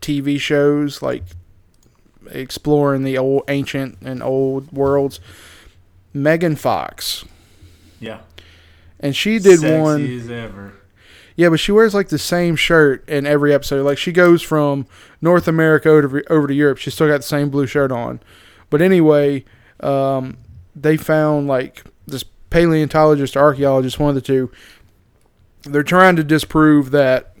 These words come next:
Speaker 1: the first humans were in North America in, like, um, thirteen thousand years ago, the Clovis people or whatever.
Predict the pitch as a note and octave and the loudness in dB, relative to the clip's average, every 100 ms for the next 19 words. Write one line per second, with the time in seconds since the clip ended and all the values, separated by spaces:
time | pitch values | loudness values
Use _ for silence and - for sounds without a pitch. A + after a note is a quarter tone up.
0 | - C3+ - D3+ - E3 D#3 D3+ D3 C3 | -10 -4 2 2 2 -2 0 0 -2 -2
1 | C#3+ C#3+ C#3 C3+ C3 C3 D3+ C#3+ C#3 C#3+ | 0 0 0 -4 -6 -6 -4 -4 -2 -2
2 | C3+ C3+ C3 B2+ B2 _ _ _ _ _ | -2 -4 -4 -4 -6 _ _ _ _ _
3 | - _ - - C3+ B2+ A#2 A2+ B2 - | -20 _ -20 -10 -8 -6 -8 -10 -14 -18
4 | _ - - E3 D3+ D3 C3+ C#3 B2+ B2+ | _ -14 0 0 0 -4 -2 -2 -2 -6
5 | C3 B2+ A#2+ A#2+ A2+ - - - - B2+ | -6 -6 -4 -6 -6 -12 -20 -16 -12 -4
6 | D3 C#3+ C3 - C3 B2 A#2+ B2 B2 A#2+ | 2 2 0 -6 -8 -8 -8 -6 -4 -6
7 | A#2 | -6